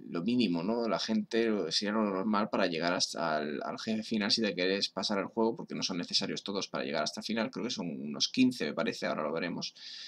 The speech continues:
Y, eh, pues hasta aquí sería lo más, eh, común, ¿no? De aquí para abajo sería lo que debería siendo más común. Y de este para arriba quizás sea lo que hay que calentarse un poquito más la cabeza, ¿no? Y el completista también. Ahora lo veremos.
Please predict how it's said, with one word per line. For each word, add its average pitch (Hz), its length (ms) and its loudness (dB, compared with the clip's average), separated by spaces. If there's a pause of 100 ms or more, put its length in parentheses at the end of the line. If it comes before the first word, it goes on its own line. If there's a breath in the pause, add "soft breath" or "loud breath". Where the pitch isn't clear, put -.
(460 loud breath)
Y, 131 300 8
eh, 101 500 4
pues 107 160 -4
hasta 110 200 4
aquí 131 160 4
sería 117 280 6
lo 110 80 6
más, 107 260 2
eh, 95 220 -2
común, 78 360 -6
¿no? 123 120 2
De 113 60 2
aquí 98 180 -2
para 110 180 2
abajo 127 260 -2
sería 110 320 4
lo 107 160 4
que 98 100 -4
debería 92 420 0
siendo 101 300 4
más 95 160 0
común. 147 320 0 (800 loud breath)
Y 123 160 2
de 110 140 4
este 113 320 2
para 117 240 4
arriba 139 480 2 (260)
quizás 113 400 2
sea 117 240 6
lo 110 200 4
que 90 200 -2
hay 101 140 0
que 101 140 -6
calentarse 92 440 -2
un 107 60 0
poquito 95 220 -4
más 87 100 -2
la 78 80 -4
cabeza, 73 300 -4
¿no? 101 120 0
Y 107 60 2
el 82 100 0
completista 87 560 -4
también. 90 380 -2 (920)
Ahora 123 260 8
lo 120 340 6
veremos. 127 640 4